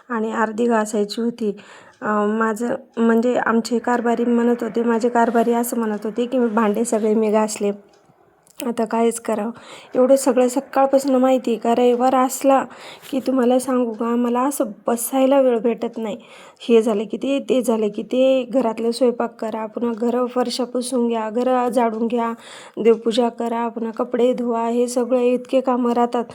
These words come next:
आणि सगळे कामं आवरून बारा एक वाजतात एवढं सगळं करायला. त्याच्यानंतर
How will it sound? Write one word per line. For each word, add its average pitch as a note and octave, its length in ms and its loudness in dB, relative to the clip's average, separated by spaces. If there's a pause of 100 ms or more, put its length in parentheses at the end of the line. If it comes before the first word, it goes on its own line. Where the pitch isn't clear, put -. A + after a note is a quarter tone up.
(300)
आणि A#3+ 180 0
सगळे C4 480 4
कामं B3+ 320 0
आवरून C4 400 0
बारा A#3+ 240 2
एक A#3+ 240 0
वाजतात A#3+ 400 -4
एवढं A3+ 200 -2
सगळं A#3 280 -2
करायला. A3+ 400 -4
त्याच्यानंतर A#3 500 -4